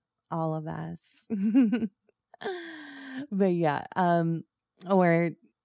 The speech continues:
you know, taking it back to if you're sexting or on the phone,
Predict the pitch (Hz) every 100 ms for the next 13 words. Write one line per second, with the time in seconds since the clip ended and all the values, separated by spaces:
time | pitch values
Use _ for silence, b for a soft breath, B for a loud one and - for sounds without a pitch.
0 | _ 220 202 165 - 190 180 165 - 170
1 | 175 160 _ - 180 160 165 160 156 175
2 | - 165 170 160 - 156 - - - 165
3 | 165 165 160 160 160 _ - 160 156 156
4 | 156 156